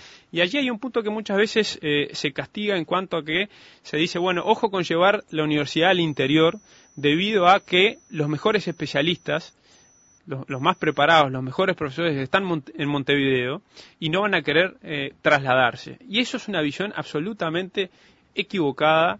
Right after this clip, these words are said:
es una visión absolutamente hemipléjica, eh, desde Montevideo al interior y no desde el interior a Montevideo, porque en los casos que acabo de mencionar, los mejores, los mejores expertos,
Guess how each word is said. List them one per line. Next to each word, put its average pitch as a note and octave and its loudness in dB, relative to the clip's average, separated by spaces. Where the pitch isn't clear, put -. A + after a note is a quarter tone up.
es E3+ -10
una F3+ -2
visión D#3 -2
absolutamente D3+ -6
hemipléjica, D#3 -2
eh, C3+ -2
desde F#3 2
Montevideo D3 0
al D3+ 0
interior D3 -2
y D#3+ -6
no E3 -2
desde D3+ -2
el C#3+ -4
interior C#3+ -4
a D3 -4
Montevideo, B2+ -6
porque B2+ -12
en C#3+ -12
los C3 -12
casos F#3 0
que - -2
acabo D#3 6
de D3+ 2
mencionar, E3 2
los C#3+ 0
mejores, D3+ 0
los C#3 -12
mejores D#3 0
expertos, D#3 2